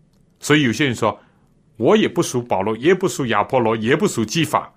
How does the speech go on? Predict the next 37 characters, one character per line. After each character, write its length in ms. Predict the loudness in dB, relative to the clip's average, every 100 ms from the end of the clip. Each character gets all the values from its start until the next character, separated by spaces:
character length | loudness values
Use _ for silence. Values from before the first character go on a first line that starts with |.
| _ _
这 120 | 0 2
些 160 | 2
都 160 | 2 0
是 180 | 0 -2
人， 160 | -2
都 140 | 2 2
是 160 | 2
有 60 | -4
缺 180 | -2 -2
点。 240 | -2 -6 -12 _ _ _ _ _ _ _ _ _ _ _ _ _ _ _
我 120 | 0 2
们 80 |
属 180 | 2 0
基 240 | -2 -2 2
督 160 | 0
的。 120 | 0 -6 _ _ _ _ _ _ _ _ _ _ _ _
弟 100 | -4
兄 160 | -2 -2
姐 140 | -2
妹， 280 | -2 -6 -8 _ _ _ _ _ _ _
基 200 | -2 -2
督 140 | 0
教， 220 | 0 0
基 180 | 0 -6
督 140 | -4 -2
教 180 | 0
就 160 | -2 -4
是 140 | -6
基 240 | -6 -6 -6
督 160 | -4
的 180 | -2 -4 -6 _ _ _
教 200 | 0 0
会， 320 | -2 -10 -12 _ -6
是 100 | -4
不 60 |
是 60 | -2
啊？ 140 | -4